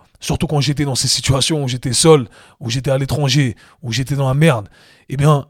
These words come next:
pardonnez mon langage cru encore une fois ici, c'est qu'au final, je me suis dit, « Ok, Kev, dans un premier temps, en tout cas dans un premier temps, tu dois vraiment jouer avec les cartes que t'as en main. » Et le premier travail d'analyse, c'est de dire, « Ok, quelles sont les cartes que j'ai en main ? »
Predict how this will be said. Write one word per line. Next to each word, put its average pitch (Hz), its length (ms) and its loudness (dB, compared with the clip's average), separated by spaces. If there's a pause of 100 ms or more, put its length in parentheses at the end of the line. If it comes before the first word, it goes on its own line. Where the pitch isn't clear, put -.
pardonnez 139 320 0
mon 135 180 -2
langage 131 280 -2
cru - 160 0
encore 139 200 0
une 127 80 -4
fois 135 140 0
ici, 170 300 -2 (380)
c'est - 160 -6
qu'au 147 140 -2
final, 160 260 0
je 135 80 -6
me 135 60 -6
suis 139 120 -4
dit, « 135 100 -4
Ok, 127 160 -6 (140)
Kev, 131 260 -4 (680)
dans 160 200 2
un 175 60 4
premier 180 280 2
temps, 156 280 -2
en 175 100 -2
tout 226 160 -8
cas 247 160 0
dans 214 300 -2
un 202 80 2
premier 175 300 -2
temps, 170 260 -4 (460)
tu - 100 -10
dois 151 160 2
vraiment 160 400 -2 (320)
jouer 147 260 2
avec 143 220 0
les 139 60 -6
cartes 131 240 -2
que 135 80 -4
t'as 135 120 -2
en 123 100 0
main. » 110 140 -6 (460)
Et 135 60 -8
le 131 60 -4
premier 180 240 0
travail 170 240 4
d'analyse, 156 340 2
c'est 160 80 -2
de 135 100 -6
dire, « 139 200 0
Ok, 135 120 -6 (160)
quelles 180 140 0
sont 180 140 -2
les 139 80 -4
cartes 147 220 2
que 135 100 -2
j'ai 123 100 -2
en 127 80 -2
main ? » 107 180 -10